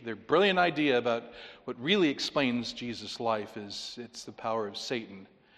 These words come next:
he says, "You know why you're barfing out that rotten fruit? 'Cause you are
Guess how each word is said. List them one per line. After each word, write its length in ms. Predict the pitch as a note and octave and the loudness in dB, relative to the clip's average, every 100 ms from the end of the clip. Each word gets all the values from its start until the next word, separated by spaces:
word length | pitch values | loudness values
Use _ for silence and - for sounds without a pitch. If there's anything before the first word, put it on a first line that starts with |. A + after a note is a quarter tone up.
| _ _ _ | _ _ _
he 100 | G#2+ | -14
says, 260 | - G#2+ A2 | -12 -12 -8
"You 60 | |
know 200 | A2 C#3 | -4 -2
why 220 | C#3+ C3+ | 0 0
you're 260 | C#3+ A#2+ B2+ | -2 -4 -6
barfing 540 | G#2 - B2 B2+ B2+ | -8 -4 -4 -4 -8
out 220 | A#2 B2 - | -6 -8 -10
that 180 | A2 A2 | -14 -12
rotten 420 | A2 G#2+ A#2+ A2+ | -8 -8 -8 -12
fruit? 360 | - A2 G#2+ - _ _ _ _ - | -14 -12 -12 -12 _ _ _ _ -14
'Cause 140 | A#2 | -12
you 160 | A2+ A2+ | -8 -8
are 100 | F2+ | -8